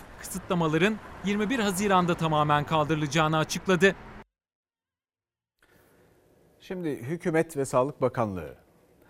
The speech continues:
Speaker 2: ve aynı zamanda da bilim kurulu bir şeyi ihmal ediyor gibi görünüyor yine.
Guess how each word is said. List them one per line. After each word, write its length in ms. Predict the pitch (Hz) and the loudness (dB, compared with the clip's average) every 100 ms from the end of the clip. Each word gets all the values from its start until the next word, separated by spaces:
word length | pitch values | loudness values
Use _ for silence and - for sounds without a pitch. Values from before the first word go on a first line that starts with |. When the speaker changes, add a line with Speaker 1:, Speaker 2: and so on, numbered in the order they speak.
| _ _ _ - | _ _ _ -6
Speaker 2:
ve 80 | 135 | 0
aynı 260 | 151 156 | 0 0
zamanda 440 | 131 127 123 117 135 | -2 -2 -2 -2 2
da 180 | 110 - - - - _ - | 2 0 -8 -20 -20 _ -10
bilim 300 | 117 131 151 | -6 -6 -6
kurulu 420 | 139 101 87 107 | -8 -8 -8 -8
bir 60 | |
şeyi 380 | 156 - 95 85 - _ _ | -8 -6 -6 -8 -12 _ _
ihmal 380 | 131 127 151 175 | -6 -4 -2 -2
ediyor 360 | 131 117 127 104 | -2 0 -2 -2
gibi 160 | 110 | -6
görünüyor 500 | 123 117 113 110 135 | -4 -4 -2 -2 -2
yine. 320 | 123 120 98 | -2 -2 -4